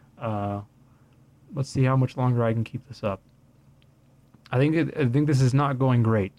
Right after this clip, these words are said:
I think this is boring. I think I should have content of some kind. Uh,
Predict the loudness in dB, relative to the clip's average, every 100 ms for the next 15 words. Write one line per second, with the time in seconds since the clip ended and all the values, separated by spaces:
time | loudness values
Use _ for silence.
0 | -4 0 2 4 2 0 0 0 0 -4
1 | -12 -20 -20 -20 _ -20 _ _ -2 0
2 | 2 0 0 -2 -4 -4 -4 -2 -6 -8
3 | -10 -12 -8 -8 -8 -14 -20 _ _ _
4 | _ _ _ _ _ -20 _ _ -8 -6
5 | -6 -8